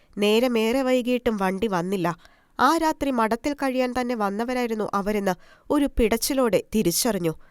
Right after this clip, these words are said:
സംശയത്തിന്റെ സൂചിമൂന തന്നിലേക്ക് തിരിച്ചുവിട്ടതിൽ പിന്നെ അന്വേഷണം വല്ലപ്പോഴുമുള്ള വിളിച്ചു ചോദിക്കലിന് പകരം നിരന്തരമുള്ള ചോദ്യം ചെയ്യലായി മാറിയപ്പോഴും സങ്കടമോ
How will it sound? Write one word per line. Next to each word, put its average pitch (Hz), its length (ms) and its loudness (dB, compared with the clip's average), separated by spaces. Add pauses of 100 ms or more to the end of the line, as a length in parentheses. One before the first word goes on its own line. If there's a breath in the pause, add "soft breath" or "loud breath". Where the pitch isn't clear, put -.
(300 soft breath)
സംശയത്തിന്റെ 269 920 0
സൂചിമൂന 269 760 0
തന്നിലേക്ക് 254 720 -2
തിരിച്ചുവിട്ടതിൽ 233 720 -2
പിന്നെ 208 240 0 (400 soft breath)
അന്വേഷണം 277 640 0
വല്ലപ്പോഴുമുള്ള 269 840 0
വിളിച്ചു 214 360 -2
ചോദിക്കലിന് 254 680 -2
പകരം 196 300 2 (420 soft breath)
നിരന്തരമുള്ള 285 720 0
ചോദ്യം 240 440 2
ചെയ്യലായി 247 400 0
മാറിയപ്പോഴും 214 800 0 (320 soft breath)
സങ്കടമോ 277 760 0